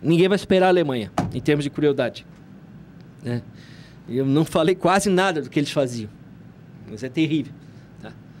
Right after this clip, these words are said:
No caso da, da Itália, nós, houve essa imitação. Então, muitas dessas pessoas têm discípulos. São pessoas mais velhas. Nós, nós vivemos numa sociedade, não importa se é os anos trinta, quarenta, cinquenta, o jovem é sempre carente, né?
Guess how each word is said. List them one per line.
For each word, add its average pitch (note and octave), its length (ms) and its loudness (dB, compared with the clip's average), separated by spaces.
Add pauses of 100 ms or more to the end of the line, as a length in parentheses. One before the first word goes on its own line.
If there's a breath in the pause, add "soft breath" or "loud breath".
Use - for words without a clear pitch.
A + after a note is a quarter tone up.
(340 loud breath)
No C#3+ 100 -2
caso D3+ 340 0
da, C#3 200 2
da C#3+ 120 2
Itália, F3 400 2
nós, D#3 360 2 (260)
houve D#3+ 240 4
essa E3+ 180 0
imitação. F3+ 540 2
Então, F#3 220 2
muitas A3 280 2
dessas F#3 300 0
pessoas F3 680 2
têm A3+ 200 0
discípulos. - 640 -4 (240 loud breath)
São B3+ 160 -4
pessoas A#3 320 0
mais F3+ 200 0
velhas. G3+ 240 0 (500 loud breath)
Nós, G3+ 180 -4
nós A3 120 2
vivemos A#3 240 2
numa A3+ 100 2
sociedade, F#3+ 600 0
não E3+ 80 0
importa F#3 340 0
se E3 80 -4
é - 20 -2
os C#3+ 80 -4
anos D#3+ 200 -4
trinta, E3 280 -4
quarenta, D3+ 380 -2
cinquenta, E3 560 -2
o B2+ 60 -6
jovem D#3+ 260 2
é D3+ 60 -4
sempre F3 280 -4
carente, E3 460 -4 (340 loud breath)
né? C#3+ 160 -4